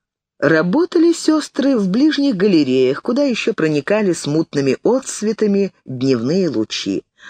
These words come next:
Следовательно, англичанкам не представлялось опасности заблудиться в лабиринте подземных ходов, соединяющих три этажа катакомб. Они обязались монахам честным словом,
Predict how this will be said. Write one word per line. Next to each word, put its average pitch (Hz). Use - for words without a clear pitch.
Следовательно, 131
англичанкам 123
не 156
представлялось 247
опасности 131
заблудиться 135
в 131
лабиринте 135
подземных 127
ходов, 165
соединяющих 185
три 202
этажа 135
катакомб. 107
Они 330
обязались 160
монахам 123
честным 110
словом, 147